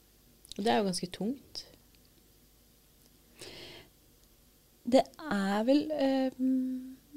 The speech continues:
Speaker 2: og det har jo vært diskutert mye også, men at det er sånn som fibromyalgi, men kanskje også M E,
Speaker 1: Mm.
Speaker 2: at det er noen sykdommer som, eh, ikke alle helt tror på.
Speaker 1: Mm.
Speaker 2: Er det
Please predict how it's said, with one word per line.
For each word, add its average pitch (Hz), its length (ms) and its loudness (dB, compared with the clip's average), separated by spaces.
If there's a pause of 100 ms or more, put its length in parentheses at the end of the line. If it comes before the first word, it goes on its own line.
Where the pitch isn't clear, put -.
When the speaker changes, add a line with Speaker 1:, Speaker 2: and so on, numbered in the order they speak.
(140)
Speaker 2:
og 233 120 4
det 254 100 4
har 160 180 4
jo - 80 0
vært - 200 -4 (100)
diskutert - 720 -6 (100)
mye 180 280 -2
også, - 260 -4 (100)
men 220 280 0 (100)
at - 180 -6
det 214 100 0
er 208 200 0 (380)
sånn 220 180 0
som 226 220 -2
fibromyalgi, 190 840 -2
men 247 160 2
kanskje 196 260 -4
også - 320 -2
M 190 340 -2
E, 294 120 2 (280)
Speaker 1:
Mm. 214 400 -2
Speaker 2:
at 220 220 -4
det 202 100 2
er 202 100 2
noen 202 300 2
sykdommer 180 840 -2
som, 196 480 2 (240)
eh, 196 560 -2 (500)
ikke - 220 0
alle 185 220 2
helt 175 360 -4
tror 160 380 -4 (140)
på. 320 120 -6 (240)
Speaker 1:
Mm. 220 300 0 (840)
Speaker 2:
Er 220 140 4
det 185 920 0